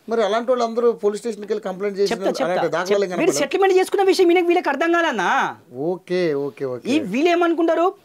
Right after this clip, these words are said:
Speaker 2: ఈ వీడియో YouTube ఛానల్ అప్‌లోడ్ చేస్తారు కావచ్చు, కొంచెం ప్రజలకు తెలిసేటట్టు అవుతుంది అని వీళ్ళు అనుకుంటారు.
Speaker 1: వీళ్ళు అనుకుంటారు, ఓకే, ఓకే, ఆ.
Speaker 2: కానీ ఆడ ప్లే కాదు,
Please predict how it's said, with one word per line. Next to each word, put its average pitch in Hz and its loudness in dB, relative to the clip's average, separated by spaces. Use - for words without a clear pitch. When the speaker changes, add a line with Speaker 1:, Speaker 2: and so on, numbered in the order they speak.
Speaker 2:
ఈ 320 4
వీడియో 285 2
YouTube 339 2
ఛానల్ 349 2
అప్‌లోడ్ 330 0
చేస్తారు 311 0
కావచ్చు, 302 2
కొంచెం 330 2
ప్రజలకు 302 0
తెలిసేటట్టు 294 0
అవుతుంది 285 0
అని 320 2
వీళ్ళు 302 2
అనుకుంటారు. 269 2
Speaker 1:
వీళ్ళు 165 0
అనుకుంటారు, 127 -8
ఓకే, 123 -6
ఓకే, 123 -8
ఆ. 131 -10
Speaker 2:
కానీ 320 0
ఆడ 330 2
ప్లే 320 0
కాదు, 277 2